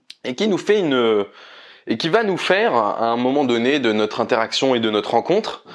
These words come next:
une remarque, une, euh, ce qu'on pourrait dire une critique, euh,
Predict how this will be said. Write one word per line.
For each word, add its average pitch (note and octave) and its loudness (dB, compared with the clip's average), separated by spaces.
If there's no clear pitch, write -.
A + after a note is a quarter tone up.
une C3 2
remarque, A#2+ -2
une, A2+ 0
euh, G2 4
ce - -6
qu'on G#2+ -2
pourrait G#2 0
dire A#2 0
une G#2+ -2
critique, - -4
euh, F#2+ 0